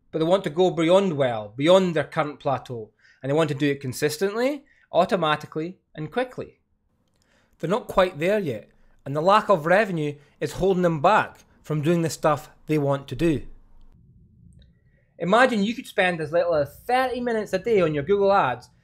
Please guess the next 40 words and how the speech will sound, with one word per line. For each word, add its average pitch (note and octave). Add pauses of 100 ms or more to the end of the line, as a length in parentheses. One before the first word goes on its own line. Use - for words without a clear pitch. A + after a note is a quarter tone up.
(180)
knowing G3
that C#3+
at -
the C#3+
end A#3
of A#3
each B3+
month, G#3 (240)
you E3+
could F#3+
see D3+
more D3
sales, B3+ (260)
and C#3+
you D#3
knew G3
what E3
to D#3
do E3
next F#3+
month D#3 (240)
to C#3
see C#3
even A#2+
more. B2 (2000)
And G3+
imagine A3+
how G#3
less G3
stressed A3
you'd F3+
be D#3+ (240)
when B2
every F#3+
time F3+
you F3
went D3+
into G3
Google C#3+
Ads, C#3